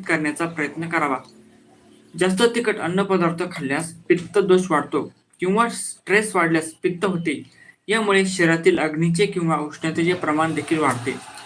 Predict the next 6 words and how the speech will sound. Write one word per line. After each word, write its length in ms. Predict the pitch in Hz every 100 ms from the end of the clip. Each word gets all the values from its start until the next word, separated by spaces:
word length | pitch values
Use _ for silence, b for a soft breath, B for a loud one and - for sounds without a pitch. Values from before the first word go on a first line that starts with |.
| - - - 156
ज्यामुळे 360 | 202 208 202 - -
तब्बल 380 | 165 156 151 156 - - -
चाळीस 280 | 175 202 214
प्रकारचे 520 | - 175 170 156 175 165
रोग 220 | 156 156
होतात. 260 | 139 143